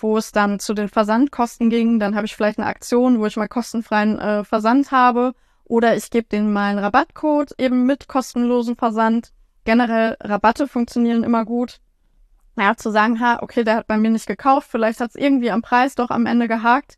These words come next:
dann versuche ich den zu in-, incentivieren mit einem entsprechenden Rabatt. Ähm, andersrum kann's natürlich auch Leute geben, die vielleicht einfach gar nicht auf der Kategorieseite fündig, fündig geworden sind, vielleicht gar nicht auf die Produktseite gekommen sind.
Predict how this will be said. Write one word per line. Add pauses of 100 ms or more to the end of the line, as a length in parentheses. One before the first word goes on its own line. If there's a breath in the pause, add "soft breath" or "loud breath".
(380)
dann
versuche
ich
den
zu
in-,
incentivieren
mit
einem
entsprechenden
Rabatt. (640)
Ähm,
andersrum (160)
kann's
natürlich
auch
Leute
geben, (380)
die
vielleicht
einfach (340)
gar
nicht
auf
der
Kategorieseite
fündig,
fündig
geworden
sind,
vielleicht
gar
nicht
auf
die
Produktseite
gekommen
sind.